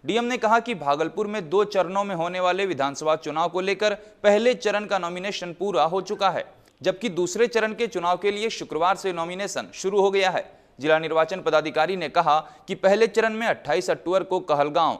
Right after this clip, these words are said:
और सुल्तानगंज विधानसभा में चुनाव होगा, जबकि भागलपुर नगर समेत नाथनगर, बिहपुर, गोपालपुर और पीरपैंती में दूसरे चरण में चुनाव होना है।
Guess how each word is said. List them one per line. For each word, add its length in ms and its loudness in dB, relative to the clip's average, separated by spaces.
और 140 2
सुल्तानगंज 580 -4
विधानसभा 540 -2
में 240 -6
चुनाव 300 0
होगा, 280 2
जबकि 240 0
भागलपुर 460 2
नगर 260 0
समेत 520 -6
नाथनगर, 580 0
बिहपुर, 560 -2
गोपालपुर 600 2
और 120 4
पीरपैंती 500 -6
में 300 -6
दूसरे 360 -2
चरण 260 -4
में 100 -6
चुनाव 300 0
होना 240 -2
है। 140 -4